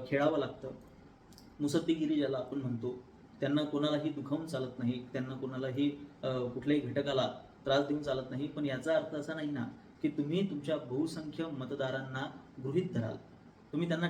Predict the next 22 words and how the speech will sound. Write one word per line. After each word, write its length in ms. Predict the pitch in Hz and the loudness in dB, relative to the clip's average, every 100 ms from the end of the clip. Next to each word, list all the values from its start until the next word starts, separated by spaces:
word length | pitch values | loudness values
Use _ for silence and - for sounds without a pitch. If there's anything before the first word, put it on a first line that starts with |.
| 165 | 2
taken 240 | 147 170 | 0 0
for 120 | 165 151 | -2 0
granted 300 | 139 139 156 | 0 0 -2
घेऊ 180 | 135 143 | -2 -2
शकत 300 | 135 - 131 | -4 -6 -4
नाही. 180 | 147 165 | -4 -2
ही 120 | 160 | 0
गोष्ट 260 | 147 120 143 | 0 -2 -4
सुद्धा 300 | 135 127 143 | -6 -4 -4
सरकारने 500 | 131 117 127 147 135 | -4 -4 -4 -2 -4
लक्षात 220 | - 131 | -4 -8
घेणं 240 | 117 135 | -4 -2
गरजेची 360 | 135 113 - - | -2 -4 -8 -10
आहे. 80 | - - - - - - - - - - - | -12 -18 -20 -20 -20 -20 -20 -20 -20 -20 0
त्याच्यामुळे 400 | 151 208 185 190 | 6 8 8 4
कान्स 400 | - 156 175 180 | 4 0 0 -2
असो 180 | - 160 | -2 -4
किंवा 220 | 160 160 | -2 -4
कुठलाही 480 | 151 151 165 185 190 | -4 2 4 4 2
चित्रपट 560 | - - - 165 165 160 | -6 -6 -2 0 0 0
महोत्सव 380 | 139 135 143 120 | -4 -2 -2 -2
असो, 140 | 113 | -4